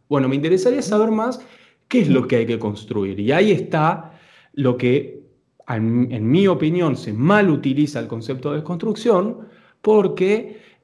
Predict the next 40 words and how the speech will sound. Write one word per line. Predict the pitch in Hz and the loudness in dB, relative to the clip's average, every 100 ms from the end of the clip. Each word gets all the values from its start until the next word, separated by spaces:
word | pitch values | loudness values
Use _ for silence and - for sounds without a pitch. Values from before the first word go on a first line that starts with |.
| - | -4
eh, | 135 123 120 117 113 110 110 - | 0 0 0 -4 -6 -6 -8 -10
lo, | - 147 | -6 -4
lo, | 147 156 156 143 160 - | 0 -2 -2 -4 -6 -10
lo | 160 135 | -4 -2
que | 131 | -2
se | 151 | -2
deconstruye | 147 147 - 220 196 | 0 -2 -2 -2 -2
son | 175 170 | -2 -2
los | 139 | -2
discursos, | 123 - 226 185 113 - 98 - - | -4 -2 2 2 0 -6 -12 -12 -8
no | 147 | -6
se | 156 | -4
discu-, | 143 - 202 - | -6 -2 -4 -2
no | 160 | -2
se | 160 | -2
deconstruyen | 156 131 120 - - 202 131 107 | -2 -2 -6 -4 0 0 0 -2
las | 98 | -4
personas. | - 110 - 117 104 98 | -8 -10 -4 -2 -2 -2
Derrida | 120 139 202 220 | 0 2 2 2
estaría | 180 127 135 175 175 175 - - - | 0 0 0 0 0 -6 -16 -20 -16
llorando | - - 147 180 196 196 185 190 190 - - | -4 2 4 6 4 4 4 2 0 -10 -4
en | 139 | 0
el | 127 123 | 0 0
piso | - 185 - 139 143 180 143 | -4 -6 -2 2 2 2 0
de | 123 | -2
la | 127 127 | 0 -2
forma | - 185 196 196 | 0 2 4 2
en | 156 | 0
la | 123 | -2
que | 123 | -6
se | 113 | -8
está | - | -4
utilizando | 156 156 123 110 - 135 143 143 151 156 - | -4 -2 -4 -4 -2 0 2 2 0 -2 -8
s-, | - - - | -20 -20 -12
el | 113 | -10
concepto | - 110 110 143 139 135 | -6 -6 -2 -2 0 -4
que | 127 | -4
él | 123 123 | -6 -6
trató | - 110 123 120 | -8 -8 -4 -4
de, | 113 | -2